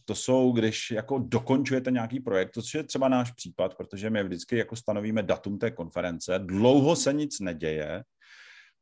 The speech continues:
a pak se směrem k tomu f-, finálnímu datu, eh, kdy ta, ta konference bude, tak se jako hrozně, a to my zrovna teďka v tom období jsme, tak se hrozně jako spěchá,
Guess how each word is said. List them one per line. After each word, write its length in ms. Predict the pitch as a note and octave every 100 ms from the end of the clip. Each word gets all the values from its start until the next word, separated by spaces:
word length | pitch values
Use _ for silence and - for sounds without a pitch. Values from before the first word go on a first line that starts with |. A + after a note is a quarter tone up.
| -
a 100 | F#2
pak 280 | - G#2 -
se 300 | - C3 B2+
směrem 500 | - A2 A2 B2 B2
k 120 | -
tomu 240 | A#2 A#2+
f-, 600 | G2+ - - - - - -
finálnímu 680 | G2 G#2 A2 A2 A2+ A#2+ A2
datu, 720 | F2+ F#2 - G#2+ A2 A2+ -
eh, 140 | G2 F#2+
kdy 420 | F#2+ F#2+ G2+ - A2 -
ta, 140 | G#2
ta 160 | F#2 G2+
konference 480 | G#2 F#2+ A2 G#2 A2
bude, 160 | G#2
tak 140 | G#2 -
se 100 | G#2+
jako 180 | A#2+
hrozně, 540 | G2 F#2+ G2 F#2 G2+ G2+
a 60 |
to 120 | - G2 -
my 120 | F#2+
zrovna 340 | G2 A2 A2+ -
teďka 260 | - - A2+
v 80 | -
tom 140 | A2
období 340 | G2 G2 G2 F2+
jsme, 260 | F#2 F2+ - - -
tak 120 | F2+
se 100 | G#2+
hrozně 300 | G2 G2 G2+
jako 260 | G2+ F2+ -
spěchá, 640 | - - - - - -